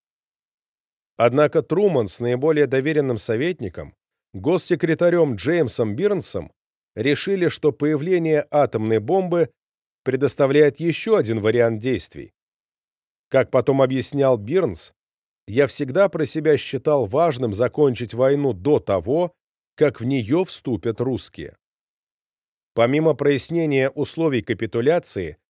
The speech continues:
против которого Бирнс выступал по соображениям внутренней политики, закончить войну к пятнадцатому августа можно было, лишь использовав новое оружие.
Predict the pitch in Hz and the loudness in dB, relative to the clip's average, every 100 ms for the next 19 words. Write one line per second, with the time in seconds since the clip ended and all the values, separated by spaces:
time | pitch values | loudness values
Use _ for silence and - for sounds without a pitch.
0 | _ 123 117 123 - 127 151 131 135 117 | _ 0 0 0 -2 2 2 2 0 0
1 | 156 139 117 - - 107 127 - 160 170 | 0 0 -2 -10 -10 -6 -4 -4 -2 2
2 | 135 95 101 - 117 117 117 127 120 120 | 2 0 -4 -2 0 0 0 0 0 -2
3 | 113 147 123 110 104 95 113 165 170 101 | -2 -4 -2 -4 -4 -2 -2 -2 -6 -12
4 | 82 71 _ _ _ 107 147 220 220 - | -16 -18 _ _ _ -2 0 2 -2 -4
5 | 143 175 185 185 - 170 180 165 - 123 | -2 0 2 -2 -4 -4 0 -2 -2 -4
6 | 113 104 107 165 202 160 98 - 87 80 | -2 -2 -2 -2 -2 -2 -8 -6 -6 -6
7 | _ _ _ _ _ 143 208 196 185 190 | _ _ _ _ _ 0 2 2 2 4
8 | 180 175 - 170 - - 175 185 147 185 | 2 0 -2 -4 -4 -2 2 2 2 0
9 | 190 - 143 139 120 120 - 127 113 90 | -2 0 2 4 6 4 2 0 0 -4
10 | - 71 | -8 -14